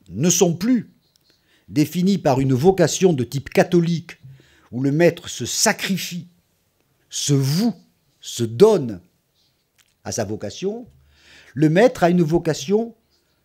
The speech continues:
un peu plus triste. Il a une vocation protestante.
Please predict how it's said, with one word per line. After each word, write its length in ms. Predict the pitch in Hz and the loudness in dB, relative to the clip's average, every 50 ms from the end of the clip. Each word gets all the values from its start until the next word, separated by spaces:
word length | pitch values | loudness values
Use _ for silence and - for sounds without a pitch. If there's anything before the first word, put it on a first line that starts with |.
| _ - | _ -10
un 80 | 165 | -6
peu 120 | 156 220 202 | -6 -6 -4
plus 180 | - 196 175 | -2 -4 -4
triste. 480 | - - 151 143 - - - - - _ _ _ _ _ _ - | -4 -4 -8 -8 -8 -10 -14 -18 -20 _ _ _ _ _ _ -8
Il 100 | 131 147 | -4 -2
a 40 | 170 | 0
une 100 | 170 160 | 0 0
vocation 520 | 160 170 - 165 143 - - 214 226 208 170 | -2 -2 -2 -4 -4 -4 -4 -4 -4 -4 -6
protestante. 680 | - - 202 202 190 147 - - - 104 104 - _ | -8 -6 -6 -4 -4 -6 -10 -10 -14 -16 -18 -20 _